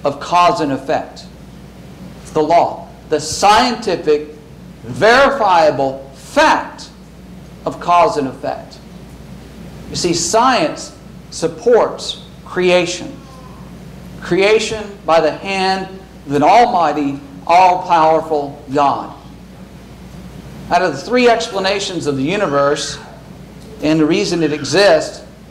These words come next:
either it's eternal, self-created, or there's a creator, science only supports one of those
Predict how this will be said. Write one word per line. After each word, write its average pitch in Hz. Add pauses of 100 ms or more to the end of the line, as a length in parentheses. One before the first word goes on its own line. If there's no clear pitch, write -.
(100)
either 156
it's 156
eternal, 190
self-created, 175 (120)
or 156
there's 147
a 135
creator, 143 (640)
science 208
only 196
supports 165
one 139
of -
those -